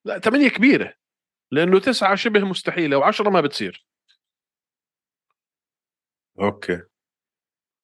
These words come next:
Speaker 1: فاهم علي؟
Speaker 2: أوكي.
Speaker 1: طيب.
Speaker 2: آه، أنت شو بتعطيها
Speaker 1: إب-
Speaker 2: طيب؟
Speaker 1: أنا هو سبعة. solid seven يعني. solid، solid seven. سبعة مرتبة.
Speaker 2: بجوز أنت دمجتها مع البريليمز، بس الكمين إيفنت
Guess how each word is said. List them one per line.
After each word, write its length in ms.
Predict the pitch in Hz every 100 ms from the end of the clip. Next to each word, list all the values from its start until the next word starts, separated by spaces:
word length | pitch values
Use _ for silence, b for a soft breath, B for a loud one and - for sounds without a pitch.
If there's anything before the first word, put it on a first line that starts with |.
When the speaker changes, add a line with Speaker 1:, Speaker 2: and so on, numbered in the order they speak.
| _
Speaker 1:
فاهم 240 | 123 123 117
علي؟ 320 | 120 170 - _ _ _ _ _ _ _ _ _ _ _ _ _ _ -
Speaker 2:
أوكي. 440 | 104 - 98 - _ _ _ _ _ _ _ _ _ _ _ _ _ _ _ _ _
Speaker 1:
طيب. 140 | 139 90
Speaker 2:
آه، 420 | 90 85 82 - 127
أنت 220 | 120 120
شو 140 | 110
بتعطيها 400 | 101 95 151 87
Speaker 1:
إب- 20 |
Speaker 2:
طيب؟ 280 | 80 80 80 _ _ _ _ _ _ _ 247
Speaker 1:
أنا 120 | 294
هو 160 | 294 277
سبعة. 400 | 233 135 - - _ - -
solid 300 | 240 196 151
seven 340 | 143 113 104
يعني. 180 | 87 104
solid، 320 | 185 175 143
solid 300 | - 143 123
seven. 160 | 107 92
سبعة 300 | - 175 156
مرتبة. 400 | 143 - 92 87 _ _ _ _ -
Speaker 2:
بجوز 300 | 98 113 107
أنت 240 | 117 120
دمجتها 540 | 110 95 104 107 - 110
مع 140 | 98
البريليمز، 640 | 95 92 120 107 82 78 -
بس 180 | 78 -
الكمين 380 | - 82 110 107
إيفنت 420 | 87 120 147